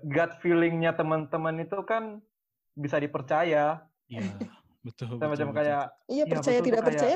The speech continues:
Speaker 3: bisa dipercaya.
Speaker 1: <laughs> Iya, kayak, "Iya tuh kayaknya dia emang kagak, nggak cocok sama kamu, dia kayak, kamu ini gini, gini, gini, gini." Padahal aslinya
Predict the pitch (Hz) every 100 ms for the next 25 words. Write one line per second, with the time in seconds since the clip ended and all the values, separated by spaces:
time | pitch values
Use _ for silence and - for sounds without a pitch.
0 | 311 254 247 226 247 330 359 359 311 -
1 | - 175 214 214 _ _ - 185 226 220
2 | 208 208 190 - - 349 294 - _ 170
3 | 160 160 170 185 185 214 165 175 208 196
4 | 220 202 190 156 143 - - 143 143 160
5 | 160 196 - 180 180 180 185 196 170 185
6 | 185 165 156 - _ _ _ _ 147 160
7 | 180 196 180 175 170 170 170 170 175 180
8 | 196 180 180 180 _ _ 135 139 175 165
9 | 165 175 202